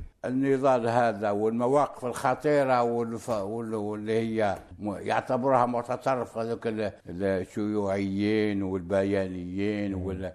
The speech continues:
Speaker 1: اللي هم مواقف، مواقف، مواقفهم خاطئة، ما متصو-، مش ثورية، وي-،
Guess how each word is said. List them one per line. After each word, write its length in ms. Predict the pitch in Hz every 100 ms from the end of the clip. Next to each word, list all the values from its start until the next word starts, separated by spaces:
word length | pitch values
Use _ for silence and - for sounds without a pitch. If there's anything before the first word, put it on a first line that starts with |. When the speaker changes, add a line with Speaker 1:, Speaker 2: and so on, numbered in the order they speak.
| -
Speaker 1:
اللي 180 | 151
هم 260 | 165 185 180 165 160 143 135 120 110 98 -
مواقف، 360 | 120 151 -
مواقف، 800 | 131 131 117 131 143 147 143 135 123
مواقفهم 1040 | 95 117 135 135 - 139 139 127 117 92 -
خاطئة، 500 | - 117 127 139 135
ما 260 | 123 135 135
متصو-، 420 | - 127 127 107
مش 140 | 127
ثورية، 640 | - 123 127 131 123 107 - 101
وي-، 380 | 123 135 131